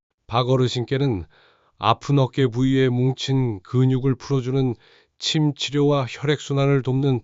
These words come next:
뜸 치료, 그리고 어혈을 빼주는 부항 치료를 병행했습니다.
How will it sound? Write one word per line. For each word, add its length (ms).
뜸 340
치료, 400
그리고 500
어혈을 360
빼주는 480
부항 340
치료를 440
병행했습니다. 1080